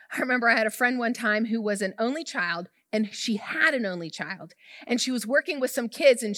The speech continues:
and there were siblings in the room, and they were being so mean to each other. And she came up to me later, and she was like, "Oh my gosh, this one said this to this one, and I couldn't believe it. They're brothers." And I was like, "Oh yeah, oh yeah. That totally happens. Completely normal."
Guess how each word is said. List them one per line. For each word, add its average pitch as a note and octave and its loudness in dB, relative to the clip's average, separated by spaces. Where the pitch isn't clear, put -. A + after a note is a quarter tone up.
and A3+ 2
there G#3+ 0
were G#3 -2
siblings B3+ -2
in A3+ 0
the G#3 -2
room, G#3 -2
and G#3+ 0
they A3 2
were G#3+ 0
being G#3+ -2
so C#4 0
mean C4+ -4
to B3 -8
each G#3+ -4
other. G3+ -2
And G3 -4
she A3+ -8
came C#4 -4
up B3+ -4
to - -10
me A#3 -4
later, A#3 -2
and A#3 -2
she B3 -6
was A3+ -6
like, G#3+ -2
"Oh G#4+ -8
my D#4 -10
gosh, C5 -4
this C#5+ -2
one A#4+ -2
said G4+ -2
this C5+ 0
to G#4+ -2
this - 2
one, A4 -2
and G4 -4
I A4 -2
couldn't C#5 -2
believe C5+ 0
it. C5 6
They're C5 -2
brothers." C#4 0
And E4 -2
I - 0
was E4 -6
like, E4 -6
"Oh E4+ -6
yeah, E4 -4
oh D#4 -4
yeah. F3 -2
That D#4+ 2
totally E4+ 0
happens. F3 -4
Completely F#4+ -6
normal." G#3+ -4